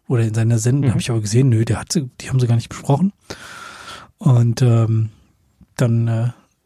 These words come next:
Speaker 1: hat er nämlich gesagt, "Ah, wir gucken grad, äh, Upload, aber zweite Staffel, ich hoffe, die ist bald rum." Hm.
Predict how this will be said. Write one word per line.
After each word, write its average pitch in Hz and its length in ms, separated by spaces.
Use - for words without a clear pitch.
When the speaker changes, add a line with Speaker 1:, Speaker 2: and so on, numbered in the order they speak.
Speaker 1:
hat 139 220
er 123 80
nämlich 120 160
gesagt, - 260
"Ah, 139 260
wir 131 80
gucken 151 200
grad, - 400
äh, 127 260
Upload, 147 440
aber 117 180
zweite 131 260
Staffel, - 260
ich - 160
hoffe, - 160
die 143 80
ist - 140
bald 123 240
rum." 113 160
Hm. 123 180